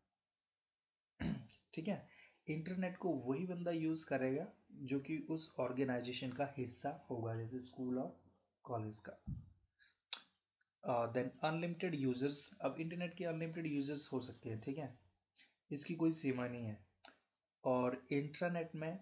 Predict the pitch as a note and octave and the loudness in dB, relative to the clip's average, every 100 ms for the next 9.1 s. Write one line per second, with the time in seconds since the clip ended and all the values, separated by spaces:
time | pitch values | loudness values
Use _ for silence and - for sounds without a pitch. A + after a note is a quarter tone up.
0 | - _ - C3+ C#3 C#3 D#3 D3 C#3 D3 | -10 _ 0 2 4 2 -2 -2 -2 -2
1 | - C3+ C3 C#3+ D3 C#3 C#3 B2+ - C#3 | -2 -4 -2 -2 0 -2 0 -2 -4 -6
2 | C#3 B2+ B2+ C#3 C3+ C3 C3+ C3+ C#3 B2 | -4 -4 -2 -4 -4 -4 -6 -4 -6 -2
3 | B2+ B2 C3+ C3 B2 B2+ - - - _ | 2 4 2 0 -4 -6 -10 -20 -20 _
4 | C#3 C#3 C3+ C3 C#3+ C3+ C3+ A#2 B2 C3 | 2 2 2 -4 -4 -2 -4 -2 0 0
5 | C3+ - C3+ E3+ - _ _ _ _ - | -2 -4 -8 -8 -16 _ _ _ _ -4
6 | C#3+ - F#3 G3 F3+ D#3 C3+ B2 C#3 C3+ | -4 0 2 4 4 2 2 2 2 2
7 | C#3+ D3 C#3+ - _ C3 B2+ B2 - C#3+ | 0 -2 -4 -8 _ 0 0 -2 0 0
8 | B2 B2 C3+ - B2 A2+ A2+ A2+ B2 D3+ | 0 -2 -4 -4 -4 -2 -4 -4 -4 -6